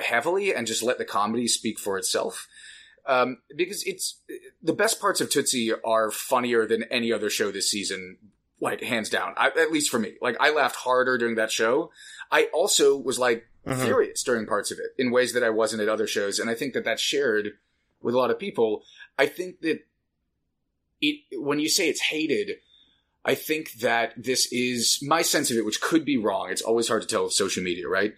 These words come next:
Speaker 1: Is that, like, a lot of the people who genuinely hate it and are really offended by it and either find it misogynist or transphobic or just, you know, not exciting, that that is a very vocal, not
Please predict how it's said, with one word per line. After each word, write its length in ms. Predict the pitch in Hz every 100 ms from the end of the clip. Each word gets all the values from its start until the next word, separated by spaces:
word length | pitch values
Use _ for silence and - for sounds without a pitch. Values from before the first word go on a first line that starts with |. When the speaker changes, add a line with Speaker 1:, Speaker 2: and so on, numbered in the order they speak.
| - - -
Speaker 1:
Is 140 | 117
that, 140 | 117 113
like, 200 | 110 -
a 60 | 123
lot 260 | 117 139
of 40 | 156
the 60 |
people 320 | 156 143 131
who 160 | 113 110
genuinely 760 | - 117 113 135 120 117 104 95
hate 280 | 107 104
it 140 | 127 -
and 80 | 107
are 100 | 101
really 240 | 107 98
offended 380 | 92 147 147 127
by 200 | 131 131
it 120 | 123
and 100 | 107
either 280 | 104 104 110
find 240 | - 104
it 80 | 98
misogynist 580 | 98 - 143 123 123 -
or 60 | 95
transphobic 640 | 107 98 - 117 113 107 -
or 140 | 107
just, 420 | 95 104 101 - - - - - _
you 120 | 120
know, 220 | 104 98 -
not 400 | 110 107 110 -
exciting, 640 | 104 127 123 110 92 95 - _ _ _ _ _
that 380 | 107 98 135 -
that 260 | 131 139 -
is 400 | 127 123 113 -
a 440 | 117 113 110 107 104 _ _ -
very 420 | - 139 139 139
vocal, 760 | 123 123 120 120 113 110 110 - _ _ _
not 380 | 220 294 -